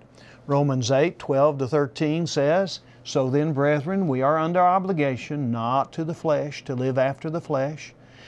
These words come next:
For if you are living according to the flesh, you must die. But if you by the Spirit are putting to death the deeds of the body, you will live." You see, morality is a condition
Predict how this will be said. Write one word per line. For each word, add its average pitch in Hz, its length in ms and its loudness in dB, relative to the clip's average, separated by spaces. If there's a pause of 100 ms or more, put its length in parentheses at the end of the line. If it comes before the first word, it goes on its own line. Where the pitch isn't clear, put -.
(100)
For 175 160 2
if 165 180 2
you 180 140 0
are 160 100 2
living 196 300 2
according 196 480 2
to 185 100 0
the 165 120 0
flesh, 190 420 -2
you 180 240 -2
must 170 340 -2
die. 110 540 -2 (440)
But 170 140 2
if 147 140 -2
you 208 160 2
by 160 220 2
the 143 120 0
Spirit 190 520 -2
are 135 120 -2
putting 170 380 -2
to 147 80 0
death 143 260 -2
the 147 120 -4
deeds 143 300 -2
of 120 120 -2
the 117 80 -4
body, 143 480 0
you 170 580 -2
will 151 540 -2
live." 175 640 -4 (480)
You 156 100 -4
see, 190 160 2
morality 156 680 0
is 185 340 0
a 147 80 -2
condition 143 720 -4